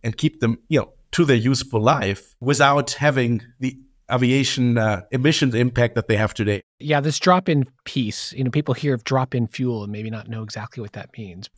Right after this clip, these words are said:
Speaker 1: Yeah.
Speaker 2: Not, not only does it aid the, the operations side, like in the airports,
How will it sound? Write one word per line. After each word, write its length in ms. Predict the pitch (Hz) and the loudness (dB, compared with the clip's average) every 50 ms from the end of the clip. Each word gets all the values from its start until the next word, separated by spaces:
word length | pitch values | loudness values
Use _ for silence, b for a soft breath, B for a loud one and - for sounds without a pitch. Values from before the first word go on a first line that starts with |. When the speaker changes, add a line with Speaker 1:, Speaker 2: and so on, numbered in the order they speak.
| _ - | _ 2
Speaker 1:
Yeah. 200 | 165 156 123 - - | 4 4 4 4 0
Speaker 2:
Not, 320 | 139 135 135 139 147 139 - 135 | -2 -2 -2 -2 -4 -4 -4 -4
not 200 | 139 143 151 175 | -2 0 2 2
only 240 | 196 208 202 190 170 | 2 2 2 2 2
does 200 | 151 147 131 139 | 0 0 0 -2
it 180 | 135 117 - _ _ _ _ - | -4 -4 -6 _ _ _ _ -8
aid 360 | 147 156 160 151 143 127 - | -6 -4 -4 -4 -4 -6 -4
the, 300 | - 135 123 113 110 - b b b b b b b b b | -4 -4 -4 -4 -6 -10 b b b b b b b b b
the 140 | - 156 - | -12 -10 -6
operations 1000 | - 135 131 - 135 120 127 147 170 165 - - 95 92 92 92 98 - - - - | -6 -6 -4 -4 -4 -4 -2 -2 -4 -4 -4 -6 -8 -10 -10 -10 -10 -10 -12 -12 -14
side, 520 | - - - - 92 87 78 85 107 127 | -14 -12 -12 -12 -12 -12 -14 -16 -14 -14
like 160 | 123 107 90 104 | -14 -14 -12 -12
in 120 | 110 107 | -12 -12
the 100 | 104 92 | -10 -8
airports, 640 | 113 127 127 127 - - - - - - - - - | -8 -8 -8 -8 -14 -20 -20 -16 -14 -14 -14 -14 -14